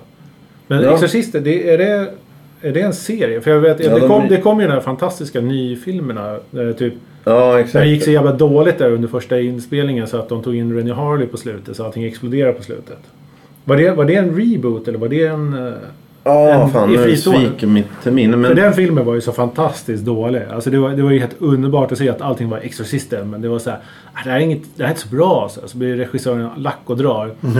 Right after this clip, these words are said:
Speaker 1: Och så tar man in Renny Harley som bara: "Jag är från Finland, jag spränger allt." <laughs> Så här, det bara blir explosion i hela filmen. Man bara: "Vad är det jag tittar på?"
Speaker 2: Ja, just det. Ja,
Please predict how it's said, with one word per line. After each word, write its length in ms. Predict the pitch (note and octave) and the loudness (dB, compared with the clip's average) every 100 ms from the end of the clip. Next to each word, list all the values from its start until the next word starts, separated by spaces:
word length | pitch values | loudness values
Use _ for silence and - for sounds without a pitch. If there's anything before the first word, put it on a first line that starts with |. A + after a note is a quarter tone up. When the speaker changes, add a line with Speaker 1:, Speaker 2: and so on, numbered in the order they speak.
| - | 0
Speaker 1:
Och 80 | C#3+ | 0
så 60 | |
tar 100 | D#3 E3 | 4 4
man 80 | D3+ | 4
in 100 | C#3 | 2
Renny 220 | C3+ C3 | 2 0
Harley 320 | C3+ C#3+ C3+ | 0 2 0
som 120 | B2 | -2
bara: 180 | A#2 G#2 | -4 -2
"Jag 100 | B2+ | -2
är 40 | |
från 140 | A#2+ A2+ | -2 -2
Finland, 340 | B2+ A#2 G#2 | -2 -2 -4
jag 100 | G#2+ | -8
spränger 380 | A2+ A#2+ A2+ A2 | -4 -2 -2 -4
allt." 280 | A2 G2+ - - - | -4 -6 -10 -20 -4
<laughs> 0 | |
Så 80 | D#3 D3+ G#3+ A3 G3+ F#3+ | 0 2 2 4 4 2
här, 120 | D#3 - - - - | 0 -4 -18 -6 2
det 80 | F3+ | 4
bara 140 | G#3 D3 | 4 4
blir 180 | D#3 G3+ | 4 2
explosion 560 | - D#3 D3 F3 E3 | -2 -2 2 4 4
i 40 | C#3+ | 2
hela 100 | B2+ | 2
filmen. 220 | D3+ C#3 | 2 2
Man 120 | C#3+ | 2
bara: 120 | C3 - - - | 0 -2 -16 -14
"Vad 120 | - - | -14 -6
är 180 | C3 A2+ | -4 -2
det 60 | |
jag 140 | A2 - | -4 -4
tittar 420 | C#3 - - F#3+ | -6 -6 -4 0
på?" 80 | D#3+ G#2+ | 2 4
Speaker 2:
Ja, 120 | A#2+ | 2
just 260 | C3 - - | 2 -4 -14
det. 60 | D2 - - - A2+ | -16 -16 -20 -16 0
Ja, 280 | D#3+ F3+ | 2 4